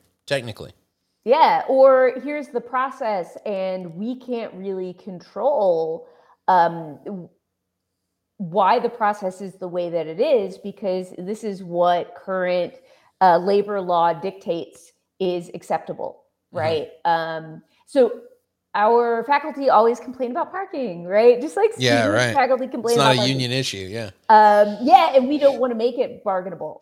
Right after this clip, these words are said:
Speaker 2: uh, because if we do, the, in the state of Rhode Island, the, uh, precedent's really bad. Like, essentially, so long as the employer offers you a shuttle in some way,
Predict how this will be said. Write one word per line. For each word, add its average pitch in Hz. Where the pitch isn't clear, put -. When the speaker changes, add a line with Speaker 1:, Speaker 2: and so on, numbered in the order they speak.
Speaker 2:
uh, 180
because 202
if 240
we 208
do, 185
the, 214
in 214
the 202
state 220
of 185
Rhode 196
Island, 196
the, 185
uh, 196
precedent's 240
really 185
bad. 165
Like, 226
essentially, 269
so 220
long 214
as 175
the 170
employer 202
offers 190
you 175
a 156
shuttle 240
in 277
some 269
way, 285